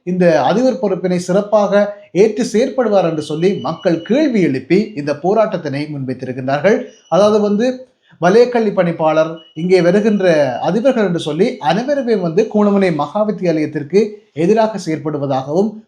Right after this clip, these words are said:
கூணமனை மகாவித்தியாலயத்தில் இருக்கின்ற பாடசாலை அபிவிருத்தி சங்கம், பழைய மாணவர் சங்கம் என்று சொல்லி அந்த சங்கங்களை மதிக்காமல் பல தடவை வலயக்கல்வி பணிப்பாளர் வந்து செயற்பட்டதாகவும் கூறி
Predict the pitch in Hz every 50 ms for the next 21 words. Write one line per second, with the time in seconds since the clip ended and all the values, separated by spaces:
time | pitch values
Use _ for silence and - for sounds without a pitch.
0 | _ - 202 202 220 226 214 202 185 180 180 202 208 208 208 202 208 208 202 196
1 | 196 185 190 185 180 165 165 170 170 170 180 175 175 180 180 185 180 - - -
2 | - - - 175 185 190 185 - 190 175 180 175 156 151 156 180 175 170 180 175
3 | 170 170 156 156 156 156 151 139 160 170 190 196 196 190 185 180 175 170 175 170
4 | 156 151 151 151 147 139 - 160 160 180 226 240 - - _ - 156 190 190 180
5 | - 190 190 214 247 254 240 240 226 196 165 160 160 175 202 - 208 190 185 185
6 | 202 220 208 - 175 170 185 220 220 226 202 196 185 202 220 247 214 - - -
7 | 143 160 170 185 220 247 254 247 240 226 220 208 202 180 156 - 165 160 175 185
8 | 180 185 175 170 165 151 160 160 156 - - 156 165 165 170 175 160 165 156 156
9 | 151 151 143 135 127 127 143 151 156 185